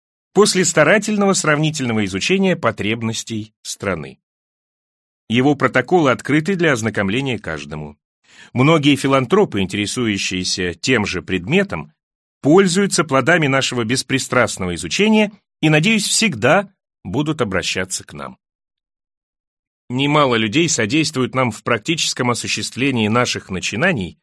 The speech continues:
по отношению к образовательным учреждениям нашей Родины.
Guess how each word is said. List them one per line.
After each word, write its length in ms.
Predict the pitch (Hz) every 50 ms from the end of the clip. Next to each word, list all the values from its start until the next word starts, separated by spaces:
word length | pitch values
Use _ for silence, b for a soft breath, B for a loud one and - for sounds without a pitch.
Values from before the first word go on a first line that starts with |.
| _ _ _ _ _ _ _ _ _
по 100 | 139 147
отношению 540 | 143 156 165 160 - 208 226 226 220 214 214
к 60 | 190
образовательным 680 | 165 143 143 127 127 131 170 196 156 170 175 165 156
учреждениям 800 | 143 127 - 113 107 101 90 92 127 143 139 135 131 127 127 - _ _ _ _ _ -
нашей 380 | 101 113 113 110 - 107 101
Родины. 440 | 87 80 67 65 67 64 64 62 -